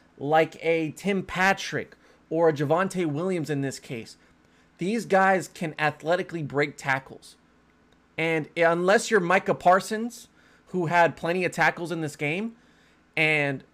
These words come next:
was the best player on the field despite all the issues defensively, there's not eleven Micah Parsons on this defense. And there's only one. That leaves ten guys that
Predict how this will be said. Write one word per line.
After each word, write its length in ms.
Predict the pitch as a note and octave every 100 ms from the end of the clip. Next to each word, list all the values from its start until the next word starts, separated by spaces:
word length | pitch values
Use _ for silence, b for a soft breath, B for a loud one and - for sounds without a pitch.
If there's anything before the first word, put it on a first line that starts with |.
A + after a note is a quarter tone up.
| _ _ _ _ -
was 540 | D3 D#3+ D#3+ D3+ C3
the 160 | D#3+ D3
best 340 | F3 F3+ -
player 200 | F3 F3
on 140 | E3
the 60 | C#3
field 360 | - D#3+ E3+ C#3 C#3+
despite 580 | D3 - - E3 E3+
all 220 | - D#3 D3+
the 160 | C#3
issues 300 | D3 - D#3+
defensively, 680 | D3 C#3 D#3 D3 E3 G#3 A#3 b b b b b b _ _ -
there's 360 | C#3+ F3 G3+ E3
not 300 | F#3 G3 E3
eleven 420 | E3 F3+ E3 D3+
Micah 260 | D#3 D#3
Parsons 460 | D3+ D#3+ D#3 D#3 C3+
on 160 | C3 C3
this 160 | A#2
defense. 600 | D3+ C#3+ - - - - _ _ _ _ _ _ _ _ _ C#3
And 320 | C#3 C3+ C3
there's 160 | D3
only 220 | D#3+ F3+ E3+
one. 380 | D3 D#3 A#2+ - -
That 240 | D3+ F3
leaves 260 | G3 G3 -
ten 380 | - F3+ F#3+ F#3+
guys 400 | F3 E3+ C#3 C#3
that 220 | C3+